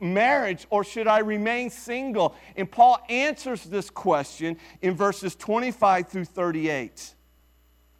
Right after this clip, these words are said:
Paul begins with some really good advice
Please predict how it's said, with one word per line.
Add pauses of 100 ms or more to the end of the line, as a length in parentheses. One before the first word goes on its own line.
(200)
Paul
begins (880)
with
some (640)
really (480)
good (380)
advice